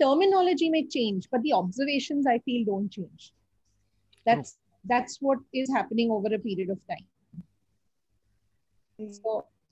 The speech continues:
Speaker 1: thank you very much, Avinash. That was a
Speaker 2: Yes.
Speaker 1: very informative, uh, lecture. And Rashmin, thank you. You were very kind to introduce me with so much, which was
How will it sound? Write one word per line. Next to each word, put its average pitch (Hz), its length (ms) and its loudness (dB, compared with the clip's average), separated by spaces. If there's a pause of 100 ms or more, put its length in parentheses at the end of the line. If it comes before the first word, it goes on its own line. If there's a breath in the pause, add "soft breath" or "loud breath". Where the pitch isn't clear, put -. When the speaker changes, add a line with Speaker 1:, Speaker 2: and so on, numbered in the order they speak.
(160)
Speaker 1:
thank 269 240 4
you 330 140 2
very 247 220 2
much, 294 180 -2
Avinash. 233 460 0
That 220 160 2
was 233 120 0
a 240 60 2
Speaker 2:
Yes. 190 100 0
Speaker 1:
very 208 260 -2
informative, 240 600 0 (200)
uh, 196 300 0
lecture. 202 300 -4
And 240 240 0 (200)
Rashmin, 262 420 2
thank 247 280 2
you. 285 140 0
You 247 140 2
were 233 80 2
very 226 260 2
kind 233 340 0
to 277 80 -2
introduce 233 540 -4
me 233 200 2
with 220 200 -2
so 233 240 2
much, 226 420 -2 (540)
which 214 180 -6
was 240 180 2